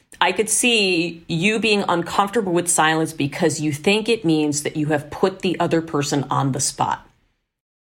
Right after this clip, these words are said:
And it's not true. If the other person needs help, they'll ask you for help, and that's great. Then you can work with them together.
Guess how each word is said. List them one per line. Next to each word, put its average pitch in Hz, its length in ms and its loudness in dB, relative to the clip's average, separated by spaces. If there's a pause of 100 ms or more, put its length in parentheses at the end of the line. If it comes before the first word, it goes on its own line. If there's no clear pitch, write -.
(260)
And 170 220 2
it's - 160 -4
not 156 260 4
true. 127 400 -2 (600)
If 190 140 4
the 180 140 4
other 269 160 0
person 214 480 0
needs 180 320 0
help, 160 460 2 (180)
they'll 160 460 2
ask 156 320 2
you 165 80 2
for 143 180 -2
help, 123 460 -2
and 151 180 2
that's 170 200 2
great. 220 420 0 (200)
Then 156 280 4
you 170 160 0
can 151 560 2
work 170 300 2
with 165 120 0
them 143 160 4
together. 135 600 -2